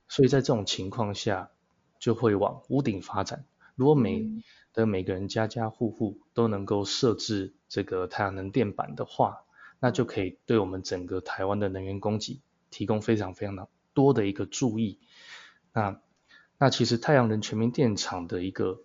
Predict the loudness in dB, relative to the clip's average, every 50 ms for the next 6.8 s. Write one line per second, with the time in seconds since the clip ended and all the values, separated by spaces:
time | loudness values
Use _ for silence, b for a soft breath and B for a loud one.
0 | _ _ _ -6 -2 0 2 2 4 4 4 4 2 0 -4 -8 -8 -8 -8 -8
1 | -6 -6 -6 -6 -6 -10 -12 -12 -12 -12 -12 -14 _ _ _ -6 -4 -4 -2 -2
2 | -4 -4 -6 -6 -10 -10 -10 -12 -14 -14 -16 -18 -20 -20 -20 _ _ _ _ -2
3 | 0 2 4 6 6 6 6 4 0 -6 -14 _ _ _ _ _ _ _ _ _
4 | _ _ _ _ _ -4 -4 -2 -2 -2 -2 -2 0 2 2 2 2 2 0 -2
5 | -4 -6 -6 -8 -6 -6 -6 -6 -6 -8 -4 -2 -2 2 2 2 2 2 0 -4
6 | -4 -6 -8 -14 _ _ _ _ _ 2 2 2 2 -2 -6 -6